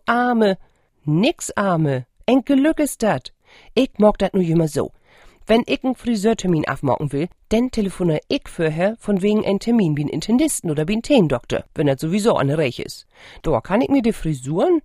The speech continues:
und ob liegst die Modesieten ankicken. Wenn ich wat in Hus ändern will, dann geh ich noch einen Allgemeinmediziner.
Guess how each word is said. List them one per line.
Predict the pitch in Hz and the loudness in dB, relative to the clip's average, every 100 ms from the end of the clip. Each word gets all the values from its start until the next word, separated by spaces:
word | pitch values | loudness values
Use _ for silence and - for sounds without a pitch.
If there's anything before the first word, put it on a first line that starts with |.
| - | -6
und | - 359 | -4 0
ob | 254 | 0
liegst | 226 214 - | -2 -6 -4
die | 190 | -2
Modesieten | 175 180 160 - 151 | 0 0 -2 -4 -2
ankicken. | - 151 - - 131 117 _ _ _ _ _ _ - | -2 -4 -6 -6 -6 -8 _ _ _ _ _ _ 0
Wenn | 233 | 4
ich | 208 | 4
wat | 185 165 - | 0 -6 -4
in | 147 143 | -6 -2
Hus | 262 349 - | 0 0 0
ändern | 180 156 131 127 | -4 -4 -4 -6
will, | 113 - _ - - | -8 -10 _ -20 -16
dann | 180 190 240 285 | -2 2 2 0
geh | - 208 214 | -4 -2 0
ich | 208 | 2
noch | 208 | 2
einen | 202 - | 0 -2
Allgemeinmediziner. | 196 208 220 214 233 185 139 135 - 131 123 | -2 0 2 2 2 2 0 -6 -6 -6 -6